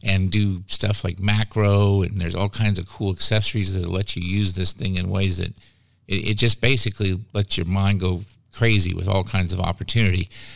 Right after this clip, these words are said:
We would love to give you one, and all you have to do to be eligible is to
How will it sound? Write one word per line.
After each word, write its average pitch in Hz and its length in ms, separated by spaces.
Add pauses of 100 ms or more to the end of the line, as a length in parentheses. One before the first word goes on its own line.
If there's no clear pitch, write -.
(160)
We 139 100
would 160 160
love 135 280
to 104 80
give 147 260
you 98 100
one, 104 360 (580)
and 101 420
all 110 240
you 156 140
have 139 140
to 135 100
do 123 160
to 117 60
be 110 260
eligible 131 640 (400)
is 110 160
to 107 120